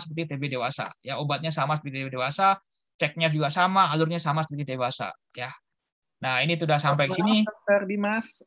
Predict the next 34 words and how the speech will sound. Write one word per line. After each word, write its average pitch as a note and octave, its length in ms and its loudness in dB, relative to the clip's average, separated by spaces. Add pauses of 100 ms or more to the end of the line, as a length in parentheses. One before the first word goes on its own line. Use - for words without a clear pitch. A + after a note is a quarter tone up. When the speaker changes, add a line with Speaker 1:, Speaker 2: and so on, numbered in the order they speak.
(100)
Speaker 1:
Ya. G#3+ 240 6
Speaker 2:
mengingatkan - 240 -8
tiket - 400 -4
waktu, F3+ 240 2
Dokter. G#3 340 4 (300)
Speaker 1:
Oke, D3 400 4
baik. B2 400 0
Sekarang A3 240 4
gini, A#3+ 80 4
Mas, G#3 160 6
maksud F#3 240 2
saya F#3 80 8
lagi, E3 160 6
bentar D#3 80 4
lagi. D3+ 240 2
Ini G3+ 80 -2
pemantauan. F3+ 560 4 (720)
Pemantauan G#3+ 400 2
yang G#3+ 80 0
perlu G#3 80 -2
kita F#3+ 240 -4
tahu G3 240 4
ya, E3+ 160 0
tadi C3+ 320 -2
lihat. C#3 160 -2 (640)
Nih, G3 320 6 (560)
efek D3 160 0
samping, E3 400 4
nanti C#3 160 2
dibaca C#3 240 2
sendiri D#3+ 240 4
ya. E3+ 160 6 (640)
Satu G3 240 2
lagi, A3 320 2